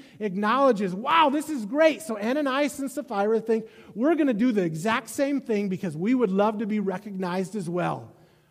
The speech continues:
But the problem is they didn't give it all. But their, but the motivation behind it, by s-, the motivation behind saying this is all of it, is they wanted to look good. They wanted to be recognized as holy and generous and righteous.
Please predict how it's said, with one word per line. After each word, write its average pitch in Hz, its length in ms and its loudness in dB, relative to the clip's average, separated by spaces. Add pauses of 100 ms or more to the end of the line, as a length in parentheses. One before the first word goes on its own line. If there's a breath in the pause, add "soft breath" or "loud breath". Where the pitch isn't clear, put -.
(140 soft breath)
But - 100 -18
the - 60 -14
problem 226 500 0
is 147 240 -2
they 156 160 -4
didn't 156 300 -4
give 170 160 -2
it 170 80 0
all. 156 500 -2 (320 soft breath)
But 147 160 -4
their, 156 260 0 (180)
but 165 220 -6
the - 80 -8
motivation 175 680 -4
behind 226 520 -4
it, 190 300 -2 (260 loud breath)
by 165 200 0
s-, - 160 -8 (320)
the 170 80 0
motivation 214 560 0
behind 208 520 -4
saying 262 580 -4
this 214 200 0
is 185 100 -8
all 156 300 -4
of 151 100 -6
it, 220 200 -4 (300 loud breath)
is 196 180 0
they 208 160 4
wanted 220 460 2
to 240 60 8
look 226 400 0
good. 226 200 2
They 165 160 -2
wanted 214 260 -2
to 233 80 -12
be 247 160 -2
recognized 214 960 -4
as 180 320 0
holy 247 560 2
and 165 160 -2
generous 220 520 -4
and 180 160 -6
righteous. 190 640 -8